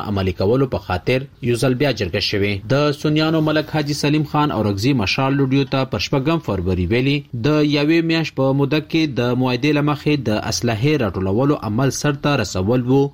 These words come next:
خو تر اوسه پر هغې کار نه دی پیل شوی، چې دا خبره د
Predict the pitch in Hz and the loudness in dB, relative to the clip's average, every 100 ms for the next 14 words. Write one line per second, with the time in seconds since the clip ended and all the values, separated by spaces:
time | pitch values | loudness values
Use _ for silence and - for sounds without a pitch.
0 | - 156 151 156 175 165 160 147 131 87 | -4 -2 0 2 0 0 -2 0 -2 -2
1 | 104 101 151 151 98 90 113 135 135 123 | -2 0 -2 0 -2 -2 0 0 0 -2
2 | - 131 139 143 _ - _ - 143 170 | 0 0 0 -2 _ -20 _ -2 0 0
3 | - 156 156 156 135 110 | -2 0 2 0 0 0